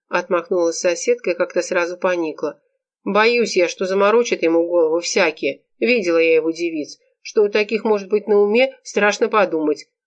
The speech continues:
Андрюшка ничегошеньки, Симочка, в женщинах не понимает, хоть и пыжится, что он, дескать, их насквозь видит». Серафима блаженно закрыла глаза.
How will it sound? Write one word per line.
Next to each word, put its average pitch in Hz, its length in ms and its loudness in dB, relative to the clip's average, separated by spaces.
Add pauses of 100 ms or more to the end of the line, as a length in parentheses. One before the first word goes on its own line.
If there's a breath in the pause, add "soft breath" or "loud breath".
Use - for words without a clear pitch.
Андрюшка 208 580 0
ничегошеньки, 226 1080 0
Симочка, 220 520 -2
в 190 40 -4
женщинах 208 540 0
не 214 100 0
понимает, 214 540 0
хоть 226 240 0
и 240 60 -4
пыжится, 170 460 0
что - 180 -2
он, 180 100 4
дескать, 190 380 -2 (180 soft breath)
их 196 180 -4
насквозь 165 520 -2
видит». 151 380 -10 (920)
Серафима 202 680 0
блаженно 170 580 -2
закрыла 156 520 -6
глаза. 147 580 -6